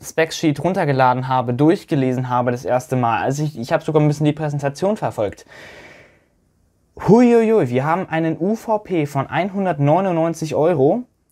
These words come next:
ähm, für die vierundsechzig Gigabyte Variante. Wenn ihr hundertachtundzwanzig Gigabyte wollt, zahlt ihr noch mal fünfzig Euro, glaube ich, mehr. Ähm,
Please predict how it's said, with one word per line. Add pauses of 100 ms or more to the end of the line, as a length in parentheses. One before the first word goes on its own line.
ähm,
für
die (220)
vierundsechzig
Gigabyte
Variante.
Wenn
ihr
hundertachtundzwanzig
Gigabyte
wollt, (320)
zahlt
ihr
noch
mal
fünfzig
Euro,
glaube
ich,
mehr. (1700)
Ähm,